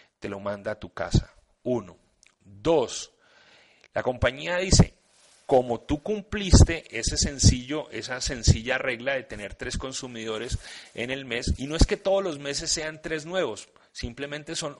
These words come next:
pueden ser los mismos tres, entonces la compañía te va a regalar ciento veinte puntos de volumen personal, y eso significa que esos ciento veinte puntos te van a ma-,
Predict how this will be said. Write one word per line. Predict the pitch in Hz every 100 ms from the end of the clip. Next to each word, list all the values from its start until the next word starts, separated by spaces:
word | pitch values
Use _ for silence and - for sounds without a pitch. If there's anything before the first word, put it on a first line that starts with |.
| -
pueden | 127 135
ser | - 143
los | 143 139
mismos | 147 139 147 -
tres, | - 135 - - - - - -
entonces | - 117 - 175 185 147 131 131 - - - - - - _ _ _ _ -
la | -
compañía | 131 123 123 139 156
te | 151
va | 123
a |
regalar | 131 131 117 120
ciento | - - 151 147 151
veinte | 147 143 147
puntos | - 156 143 147 131
de |
volumen | 120 110 117 123 127
personal, | 113 - 101 98 92 -
y | 104
eso | 123 147
significa | - 160 135 - 151 127
que | -
esos | 113 127
ciento | - 151 143 151
veinte | 147 143 143
puntos | 147 143 147 -
te |
van | 123
a | 117
ma-, | 120